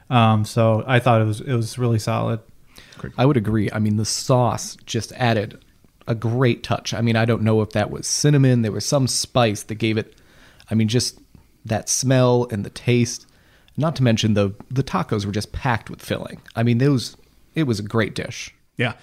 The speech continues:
Speaker 3: The, so I believe the sauce is called consomme sauce, as, uh,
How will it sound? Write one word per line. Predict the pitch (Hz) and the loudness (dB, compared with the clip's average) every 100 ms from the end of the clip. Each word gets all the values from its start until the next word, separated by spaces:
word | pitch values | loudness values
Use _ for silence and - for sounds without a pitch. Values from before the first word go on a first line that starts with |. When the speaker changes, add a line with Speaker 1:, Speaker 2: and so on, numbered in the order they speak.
| - - | -12 2
Speaker 3:
The, | 135 123 131 | 4 4 2
so | 127 143 | 2 2
I | |
believe | 139 160 143 | 4 4 2
the | |
sauce | - 143 - | -2 -4 -4
is | - | -4
called | 139 - | -4 -4
consomme | 135 175 139 139 | -2 2 2 2
sauce, | 131 135 139 - | 0 0 -2 -2
as, | 123 110 | -2 0
uh, | 123 120 117 | 2 4 2